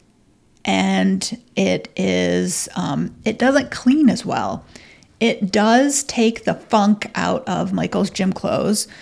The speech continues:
but I found that as far as stain removing,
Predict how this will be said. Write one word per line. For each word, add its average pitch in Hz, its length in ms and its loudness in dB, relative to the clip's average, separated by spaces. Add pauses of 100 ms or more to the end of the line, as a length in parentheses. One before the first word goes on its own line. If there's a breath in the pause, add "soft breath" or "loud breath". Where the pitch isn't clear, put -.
(340 loud breath)
but 196 340 2
I 202 100 0
found 214 560 4
that 196 500 2
as 190 260 -4
far 180 300 0
as 180 180 -4
stain 262 400 2
removing, 92 720 0